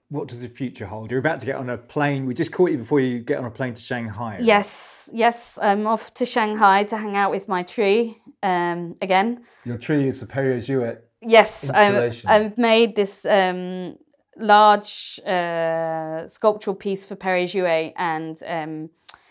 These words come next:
Speaker 2: it's, it's, there's four of them now, and they're traveling around different parts of the world, um, celebrating the, the world of champagne. And,
Speaker 1: As you do.
Speaker 2: um, exactly.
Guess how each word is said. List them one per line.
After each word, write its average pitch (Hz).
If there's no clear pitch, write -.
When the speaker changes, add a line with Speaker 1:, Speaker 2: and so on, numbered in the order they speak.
Speaker 2:
it's, -
it's, -
there's 196
four 240
of 220
them 180
now, 165
and 208
they're 175
traveling 180
around 170
different 170
parts -
of 175
the 170
world, 151
um, 147
celebrating 170
the, 170
the 190
world 180
of 180
champagne. 180
And, 175
Speaker 1:
As 170
you 175
do. 180
Speaker 2:
um, -
exactly. 208